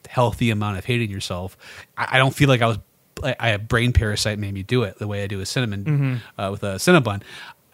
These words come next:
Speaker 1: I don't, I think there's something to just, like, uh, like, evil and wicked about, like, the, maybe the mass production of it or something.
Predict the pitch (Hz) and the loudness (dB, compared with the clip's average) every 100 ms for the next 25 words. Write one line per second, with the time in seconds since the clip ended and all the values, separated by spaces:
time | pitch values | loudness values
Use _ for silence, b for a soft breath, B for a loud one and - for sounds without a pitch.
0 | - - 202 214 165 165 233 208 - 180 | -4 4 6 6 4 6 6 6 8 6
1 | 170 180 143 127 139 139 131 - _ 139 | 6 6 6 4 4 2 0 -8 _ -6
2 | - 147 113 - 135 143 139 139 127 120 | -6 -2 -2 -2 2 4 4 4 4 2
3 | 123 - 135 120 113 110 123 110 104 - | 2 4 2 4 2 0 0 -6 -6 -6
4 | 101 95 b b b 131 135 120 110 113 | -6 -8 b b b 2 2 2 2 2
5 | 120 - 139 110 117 - 131 131 127 127 | 2 2 2 2 0 0 0 2 0 0
6 | - 131 131 139 131 | 0 -2 0 0 0